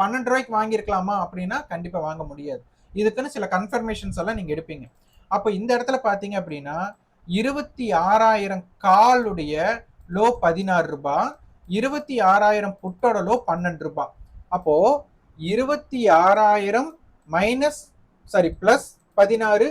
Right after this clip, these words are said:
மைனஸ் பதினாறு அப்படின்னு எடுத்துட்டா இருபத்தி அஞ்சு தொள்ளாயிரத்தி எண்பத்தி நாலுக்கும் இருபத்தி ஆறாயிரத்தி பதினாறு. அப்ப இந்த இடம், அப்ப இது காமன் ஏரியாவை எடுத்து இதுக்கப்புறம் மார்க்கெட் பாட்டம் அவுட் ஆகிறது தான்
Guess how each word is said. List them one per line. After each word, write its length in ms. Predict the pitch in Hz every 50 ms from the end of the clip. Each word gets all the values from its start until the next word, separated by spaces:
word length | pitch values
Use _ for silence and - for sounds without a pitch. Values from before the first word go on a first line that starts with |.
| 294 - _ _ 170
மைனஸ் 340 | 175 196 214 233 247 247 - -
பதினாறு 400 | - 196 185 190 202 190 185 170 151 -
அப்படின்னு 300 | - - 190 208 196 180
எடுத்துட்டா 300 | 175 170 - - 190 196 214 240 240 - - - _ _ - - 160 190
இருபத்தி 340 | 233 262 277 302 - - 254
அஞ்சு 180 | 226 214 214 262 - -
தொள்ளாயிரத்தி 460 | 202 185 190 202 220 226 220 - 208 185
எண்பத்தி 280 | 175 190 214 214 - 220 202
நாலுக்கும் 480 | 185 170 160 156 151 - 196 220 262 294 _ _ _ _ _ -
இருபத்தி 420 | 175 185 214 247 247 269 262 247 226 202
ஆறாயிரத்தி 400 | 190 196 202 196 202 196 196 220 190 -
பதினாறு. 500 | 170 170 180 190 185 175 165 160 165 170 175 170 151 - - - - _ _ _ _ _ _ _ _ _ _ -
அப்ப 140 | 165 - 180 156 156
இந்த 180 | 170 185 185 175 156 160 165
இடம், 220 | 170 190 175 - - _ _ _ _ _ - -
அப்ப 120 | 160 - 165 165
இது 100 | 170 185 - 185
காமன் 340 | 180 196 220 233 220 214 208
ஏரியாவை 260 | 190 190 196 190 185 180
எடுத்து 180 | 175 180 - 285 285
இதுக்கப்புறம் 440 | 185 185 185 190 180 - 220 208 180
மார்க்கெட் 300 | 170 175 175 - 185 - -
பாட்டம் 280 | 160 180 180 - - 180
அவுட் 160 | 175 165 - 170
ஆகிறது 280 | 160 160 156 156 151 -
தான் 120 | 208 -